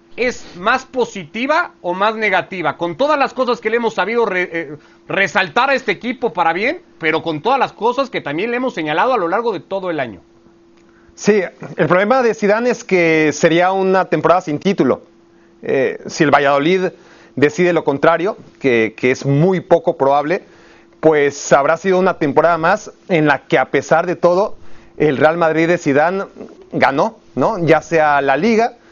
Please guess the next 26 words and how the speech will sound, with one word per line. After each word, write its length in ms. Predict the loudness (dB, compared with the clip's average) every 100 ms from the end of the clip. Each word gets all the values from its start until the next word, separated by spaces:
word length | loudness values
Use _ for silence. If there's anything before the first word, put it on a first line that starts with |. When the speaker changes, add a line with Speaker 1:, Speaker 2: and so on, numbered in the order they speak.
| -4
Speaker 2:
como 240 | -2 2 0
ocurrió 280 | 0 0 2
el 60 |
año 160 | 0 2
pasado, 480 | 0 2 0 -2 -6 -20 -20 -12 0
ya 260 | 2 2
sea 400 | 0 0 2 2
la 160 | 0 -2
Champions 440 | 0 -2 0 0
League, 240 | 0 0 -4 -14 -2
como 260 | 0 0
ocurrió 320 | 0 0 2 0
las 160 | 0
tres 200 | -2 0
veces 440 | 0 2 0 -2 -10 -20 -16
donde 600 | 0 2 2 2 2 4
la 160 | 4 2
ganó, 280 | 2 0 0
a 200 | 0 0
pesar 460 | 0 2 2 0
de 160 | -2 0
que 80 | 2
en 80 |
dos 160 | 2 0
de 120 | 0
ellas 400 | 2 2 0 -6